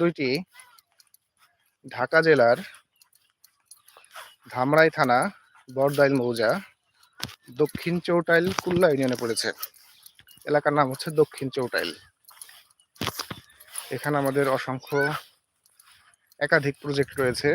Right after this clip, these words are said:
এর আগেও অসংখ্য ভিডিও করেছি, আপনারা নিশ্চয়ই দেখেছেন।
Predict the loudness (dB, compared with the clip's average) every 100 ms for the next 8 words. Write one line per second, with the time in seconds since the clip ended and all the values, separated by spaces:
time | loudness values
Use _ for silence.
0 | -2 -6 -2 -2 -2 -4 -6 -18 -20 _
1 | _ -20 -20 -20 -20 _ -20 _ -16 -10
2 | -10 -8 -6 -2 0 0 -2 -2 -6 -6
3 | -12 -12 -12 _ -20 -20 -20 -20 -20 -20
4 | _ _ _ -20 -20 -20 -20 -16 -10 -6
5 | -4 -4 -4 -6 -6 -8 -8 -8